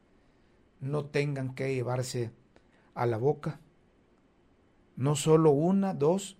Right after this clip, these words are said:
sino que hasta tres veces al día. No tienen los tres tiempos de comida.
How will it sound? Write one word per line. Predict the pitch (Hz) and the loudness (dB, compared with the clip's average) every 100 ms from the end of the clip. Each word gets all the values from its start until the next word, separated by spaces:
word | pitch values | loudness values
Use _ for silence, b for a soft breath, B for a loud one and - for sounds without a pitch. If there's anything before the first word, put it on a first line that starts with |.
| _ | _
sino | - 123 131 | -6 -4 -4
que | 185 | -6
hasta | 175 151 | -6 -12
tres | - 151 143 | -8 -8 -4
veces | 151 156 160 - _ - - | -4 -6 -10 -18 _ -20 -10
al | 117 127 | -8 -4
día. | 190 151 127 | -4 -6 -10
No | 147 | -10
tienen | 143 175 185 143 | -4 -4 -4 -10
los | 135 | -12
tres | - 156 - | -12 -12 -8
tiempos | 160 143 143 - b b b b - | -8 -8 -16 -18 b b b b -8
de | 135 135 | -8 -6
comida. | 117 101 85 | -6 -8 -14